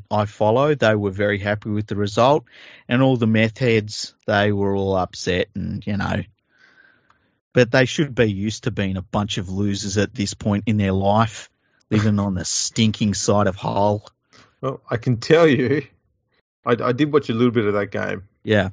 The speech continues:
Speaker 2: And, uh, Hull F C won twenty-three to twenty-two.
Speaker 1: Easy.
Speaker 2: Did it
Speaker 1: Easy.
Speaker 2: comfortably.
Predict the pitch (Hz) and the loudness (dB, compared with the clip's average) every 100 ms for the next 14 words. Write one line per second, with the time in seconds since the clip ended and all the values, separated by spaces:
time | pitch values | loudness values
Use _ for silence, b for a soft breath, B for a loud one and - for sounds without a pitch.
0 | - _ _ _ - 107 104 98 95 - | -8 _ _ _ -10 -8 -4 -4 -6 -14
1 | _ _ 131 135 117 - 113 104 104 101 | _ _ 0 0 0 0 0 0 -2 -2
2 | - 113 104 110 101 101 104 98 - 98 | -4 -4 -2 0 0 -2 -6 -6 -4 -6
3 | 95 _ _ _ _ _ _ _ _ _ | -6 _ _ _ _ _ _ _ _ _
4 | _ _ _ _ - 143 104 104 - 107 | _ _ _ _ -10 -6 -6 -6 -6 -6
5 | - _ _ _ _ _ _ _ _ _ | -12 _ _ _ _ _ _ _ _ _
6 | _ _ 131 110 113 - 104 101 87 | _ _ -2 0 0 -2 -6 -8 -12